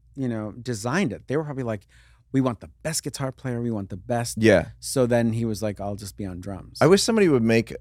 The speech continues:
Speaker 2: a documentary about music in the sixties and seventies.
Speaker 1: I know.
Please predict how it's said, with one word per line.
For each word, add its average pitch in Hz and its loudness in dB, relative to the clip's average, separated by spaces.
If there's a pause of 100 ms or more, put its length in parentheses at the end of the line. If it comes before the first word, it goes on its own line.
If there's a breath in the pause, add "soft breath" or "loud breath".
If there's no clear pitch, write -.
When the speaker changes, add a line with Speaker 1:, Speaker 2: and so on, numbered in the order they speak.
(140)
Speaker 2:
a 98 4
documentary 92 0
about 82 -2
music 87 -2
in 78 -4
the 71 -4
sixties 82 -8
and 80 -10
seventies. 80 -10 (320)
Speaker 1:
I 190 -2
know. 202 6